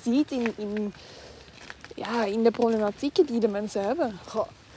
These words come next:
Speaker 2: bij bedrijven zo niet, dat is heel divers wat daar leeft. Eh, maar als je mensen één op één ziet, dan is het vandaag echt zo, ja, de maatschappelijke druk en het holle, holle, holle wat
Speaker 1: Mhm.
Speaker 2: zich wreekt. Want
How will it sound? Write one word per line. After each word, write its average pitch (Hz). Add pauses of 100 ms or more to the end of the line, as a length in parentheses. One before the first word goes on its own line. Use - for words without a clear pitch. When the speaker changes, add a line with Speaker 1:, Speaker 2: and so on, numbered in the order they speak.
(100)
Speaker 2:
bij 202
bedrijven 202
zo 202
niet, 240
dat 262
is -
heel 202
divers 196
wat 285
daar 233
leeft. 240 (100)
Eh, 190 (400)
maar 180
als 185
je 190
mensen 202
één 208
op 185
één 202
ziet, 294 (800)
dan 185
is 196
het -
vandaag 180 (120)
echt -
zo, 185 (280)
ja, 143 (320)
de 185
maatschappelijke 175 (200)
druk 156
en 170
het 151
holle, 180
holle, 156
holle 147
wat 202
Speaker 1:
Mhm. 220
Speaker 2:
zich 208
wreekt. 151 (1200)
Want 190